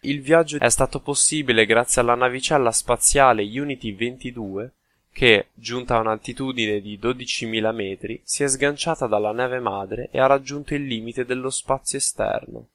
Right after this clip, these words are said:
a un'altezza di circa ottanta chilometri dalla superficie terrestre. La navicella è partita dalla base Spaceport America,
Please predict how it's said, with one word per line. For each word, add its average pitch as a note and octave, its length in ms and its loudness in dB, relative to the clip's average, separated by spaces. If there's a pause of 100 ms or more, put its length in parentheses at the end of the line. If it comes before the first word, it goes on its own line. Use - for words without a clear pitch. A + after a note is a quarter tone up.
(760)
a G#2+ 160 6
un'altezza A#2 520 6
di B2+ 140 4
circa - 360 -6
ottanta D3 440 -2
chilometri A2 640 -4
dalla A#2+ 220 0
superficie C3 600 -6
terrestre. - 800 -6 (960)
La G#2+ 140 4
navicella D#3 680 2
è - 160 2
partita D3+ 440 -2
dalla A2+ 280 6
base C#3 400 6
Spaceport D#3 720 2
America, G#2 640 -4